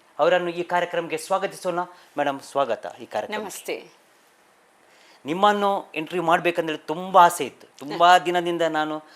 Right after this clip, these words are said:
Speaker 1: ಕಾದು ನೋಡಿದ್ದೆ. ಇವತ್ತು ನನಗೆ ಆ ಭಾಗ್ಯ ಸಿಕ್ಕಿತ್ತು ಮೇಡಮ್.
Speaker 2: ಓಕೆ.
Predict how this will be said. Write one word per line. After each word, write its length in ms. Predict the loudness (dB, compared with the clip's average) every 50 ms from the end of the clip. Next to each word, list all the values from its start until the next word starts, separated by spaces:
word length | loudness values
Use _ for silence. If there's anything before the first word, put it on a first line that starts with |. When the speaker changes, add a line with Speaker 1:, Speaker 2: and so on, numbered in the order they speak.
| -20 -16 _
Speaker 1:
ಕಾದು 220 | 2 4 4 4 4
ನೋಡಿದ್ದೆ. 260 | 0 -2 -2 -4 -6
ಇವತ್ತು 340 | -4 -2 -2 -2 -2 -4 -4
ನನಗೆ 220 | -4 -2 0 0
ಆ 80 | 0 0
ಭಾಗ್ಯ 320 | 0 -2 -2 -4 -6 -8
ಸಿಕ್ಕಿತ್ತು 420 | -8 -8 -8 -10 -12 -12 -12 -12
ಮೇಡಮ್. 280 | -14 -14 -14 -12 -12 -12
Speaker 2:
ಓಕೆ. 120 | -12 -14